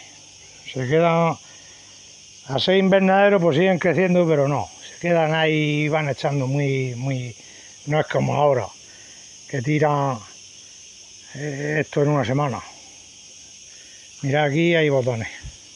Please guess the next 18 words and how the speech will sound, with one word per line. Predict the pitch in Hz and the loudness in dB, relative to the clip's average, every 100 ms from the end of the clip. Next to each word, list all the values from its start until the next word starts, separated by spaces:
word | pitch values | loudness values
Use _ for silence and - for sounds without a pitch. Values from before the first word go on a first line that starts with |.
| - - - - - - - - - - - - - - - - - - - - - - - - - - - | -20 -20 -20 -20 -20 -20 -20 -20 -20 -20 -20 -20 -20 -20 -20 -20 -20 -20 -20 -20 -20 -20 -20 -20 -20 -20 -14
Aquí | 135 143 | -8 -4
hay | 151 | -2
botones | 135 123 123 107 | -2 -2 -4 -6
ya. | 95 - - - - - - | -10 -16 -20 -20 -20 -20 -10
Ahora, | 147 160 180 175 175 147 - - 139 | -2 2 4 4 4 0 -8 -14 -8
el | 135 | -4
crecimiento | 156 120 147 170 175 180 | -2 -2 0 0 0 2
de | 170 | 4
ahora | 175 175 180 185 160 - - - - - - - - - - - - - - - - - - | 6 6 6 4 0 -10 -20 -20 -20 -20 -20 -20 -20 -20 -20 -20 -20 -20 -20 -20 -20 -20 -6
no | 147 160 | -2 0
es | |
como | - 156 | 0 0
el | 139 | 2
del | 135 | 2
invierno. | 127 123 151 123 | 2 0 0 0
El | 113 | -2
del | 123 | -4
invierno | 127 131 165 165 170 170 165 160 151 143 143 143 | -2 0 0 2 2 4 4 2 2 2 0 0